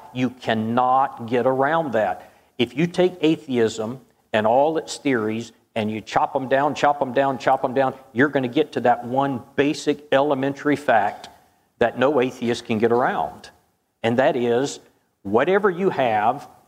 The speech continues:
came from somewhere, which means either nothing gave rise to something, which they won't even accept that because it's so ridiculous, or something has always been here. Now, if something has always been here,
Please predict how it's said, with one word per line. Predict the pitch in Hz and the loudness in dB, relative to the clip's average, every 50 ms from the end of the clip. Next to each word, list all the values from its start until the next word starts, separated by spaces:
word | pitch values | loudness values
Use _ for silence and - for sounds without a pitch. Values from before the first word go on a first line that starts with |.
| _ _ _ | _ _ _
came | - - 143 143 143 151 151 147 143 | -4 -2 0 0 2 0 0 -2 -2
from | 147 - 131 120 113 | -2 -2 -2 -2 -4
somewhere, | - - 160 156 151 139 123 117 113 113 | -4 -4 -2 -2 -2 0 0 2 2 2
which | 117 131 135 - - - | 2 0 -2 -4 -6 -4
means | 135 135 127 117 117 120 131 131 - - - _ _ _ _ _ - | -2 -2 0 0 -2 -2 -4 -4 -6 -10 -14 _ _ _ _ _ 0
either | 143 156 156 143 147 143 135 - - - | 0 2 4 4 4 4 2 0 -4 -4
nothing | - 120 143 180 190 - 202 190 190 190 180 | 0 2 2 2 2 0 -2 0 0 0 2
gave | 143 147 143 143 127 135 | 2 2 2 2 2 2
rise | 139 139 147 147 143 - | 2 2 2 0 -2 -4
to | - 135 | -6 -8
something, | - - - 135 120 117 - 123 117 120 120 | -8 -2 0 0 0 0 -2 -4 -2 0 0
which | 131 135 - - - - | -2 -2 -2 -6 -8 -2
they | 147 175 185 | 0 2 2
won't | 147 135 120 110 | 2 2 0 0
even | 107 104 101 104 101 | -2 -6 -6 -6 -8
accept | 98 - - - - 107 101 - - | -8 -10 -12 -8 -6 -6 -8 -4 0
that | 107 110 113 - | 0 0 0 -2
because | - - 120 104 | -4 -4 -4 -4
it's | 107 - - | -4 -10 -6
so | - 143 123 | -2 -2 0
ridiculous, | 113 104 107 95 98 101 - - 90 92 101 98 98 - - - - - - - - - _ | 0 0 -4 -4 -4 -6 -6 -8 -10 -8 -6 -6 -6 -8 -12 -16 -20 -20 -20 -20 -20 -4 _
or | 170 202 247 202 131 117 107 113 147 175 175 - - - _ _ _ _ _ _ | 2 4 4 4 2 2 2 0 -2 -2 -4 -10 -20 -20 _ _ _ _ _ _
something | _ - - 156 185 - - 139 127 | _ -4 -2 -2 -2 -2 -4 -4 -4
has | 120 107 | -2 0
always | 123 123 120 117 107 98 | 0 0 0 -2 -4 -6
been | - - 120 110 | -4 -4 -4 -4
here. | 101 92 104 90 - - - - _ _ _ _ _ _ _ _ _ _ _ _ _ | -4 -6 -10 -12 -12 -16 -20 -20 _ _ _ _ _ _ _ _ _ _ _ _ _
Now, | 117 151 185 175 135 120 127 131 - | 0 0 2 2 2 0 0 0 -2
if | 135 127 - | -4 -6 -4
something | - - 165 175 170 - 156 143 131 | 0 -2 -2 -2 0 -4 -4 -4 -2
has | - 135 127 - | -2 -4 -2 0
always | 135 139 131 123 117 113 104 101 | 0 0 0 0 -2 -4 -6 -8
been | 98 - 156 180 233 220 | -4 0 2 2 2 2
here, | 139 - 127 113 107 107 113 143 175 - - | 0 -2 0 2 4 4 4 4 2 -2 -8